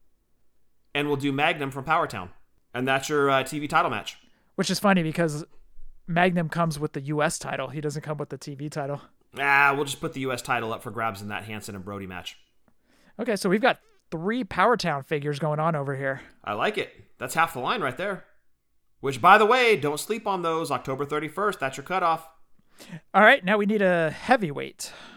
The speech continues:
Speaker 1: Gotta put Dusty Rhodes in there, right?
Speaker 2: So I had it down to three names.
Speaker 1: Okay.
Speaker 2: Luger, Dusty, and Rick.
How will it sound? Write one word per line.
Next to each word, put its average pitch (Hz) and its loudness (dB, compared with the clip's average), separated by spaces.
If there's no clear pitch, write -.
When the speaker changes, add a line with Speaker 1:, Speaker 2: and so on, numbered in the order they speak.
Speaker 1:
Gotta 202 4
put 175 -4
Dusty 147 -4
Rhodes 123 -2
in 107 -10
there, 95 -10
right? 107 -8
Speaker 2:
So - 2
I 190 8
had 254 6
it 233 0
down 190 4
to 175 2
three 165 -4
names. - -8
Speaker 1:
Okay. 120 -4
Speaker 2:
Luger, 208 2
Dusty, 185 0
and 143 -8
Rick. - -12